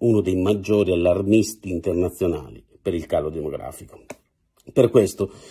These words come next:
ciò che sta accadendo negli usa ci interessa molto da vicino. Nello slogan Dio, patria e famiglia c'è esattamente questo stesso pensiero ultraconservatore. Anche da noi il diritto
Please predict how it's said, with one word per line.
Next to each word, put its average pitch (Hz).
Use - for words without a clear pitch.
ciò -
che 104
sta -
accadendo 104
negli 85
usa 85
ci -
interessa 92
molto 90
da 80
vicino. 80
Nello 107
slogan 113
Dio, 95
patria 87
e 95
famiglia 92
c'è 92
esattamente 107
questo 101
stesso -
pensiero 90
ultraconservatore. 92
Anche 113
da 110
noi 110
il 92
diritto 95